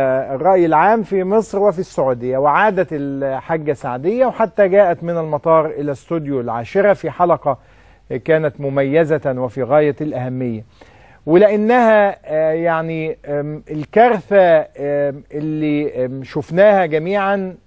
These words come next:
آه، انطلقت كمان من حلم لها إنها، آه، تعمل عمرة،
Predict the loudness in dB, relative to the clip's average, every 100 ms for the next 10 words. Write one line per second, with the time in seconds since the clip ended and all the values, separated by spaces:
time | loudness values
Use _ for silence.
0 | _ -8 -6 -8 -8 -8 2 4 4 2
1 | -2 0 2 0 0 -4 -6 -8 -2 4
2 | 4 2 -2 0 2 0 -2 0 0 2
3 | 0 -2 _ _ _ _ -4 0 2 2
4 | 2 4 4 2 -4